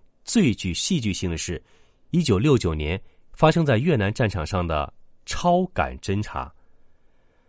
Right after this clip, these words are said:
当时，美国在越南已经深陷游击战的泥潭，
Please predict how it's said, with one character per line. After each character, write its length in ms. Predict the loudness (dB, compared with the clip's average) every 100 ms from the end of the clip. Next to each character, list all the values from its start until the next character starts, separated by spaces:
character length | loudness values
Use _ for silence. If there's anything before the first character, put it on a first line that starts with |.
| _ _ _ _ _ _ _
当 160 | 2 4
时， 280 | 4 0 -2 -6 -20 _ -20 -2
美 240 | 2 4
国 160 | 4 4
在 120 | 4
越 180 | 4 4
南 340 | 2 0 -2 -4 -12
已 140 | -8
经 160 | -2 -2
深 280 | 0 0 2
陷 300 | 0 -2 -2
游 180 | -4 -4
击 160 | -4
战 160 | 0 0
的 80 | 0
泥 180 | -4 -6
潭， 300 | -6 -8